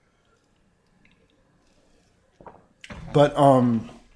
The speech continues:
that's the idea: is to not just lay out technology, but to, uh, describe it in use.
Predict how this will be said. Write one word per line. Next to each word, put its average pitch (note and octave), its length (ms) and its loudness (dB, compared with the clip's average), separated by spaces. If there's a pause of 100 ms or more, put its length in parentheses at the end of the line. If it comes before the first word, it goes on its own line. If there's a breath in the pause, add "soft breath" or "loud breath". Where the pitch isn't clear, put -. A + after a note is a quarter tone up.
(360)
that's E3 220 2
the F#3+ 120 2
idea: A#2+ 360 0
is A2+ 360 -8
to A#2+ 360 -6
not B2 420 -4
just C3+ 340 -10
lay A#2 240 -6
out A#2 380 -6 (120)
technology, D3 880 -6 (160)
but A#2 200 -8
to, A2+ 260 -8
uh, G#2+ 320 -12 (1600 loud breath)
describe C3 500 -2
it A#2 80 -2
in G#2+ 180 -6
use. A2+ 540 -6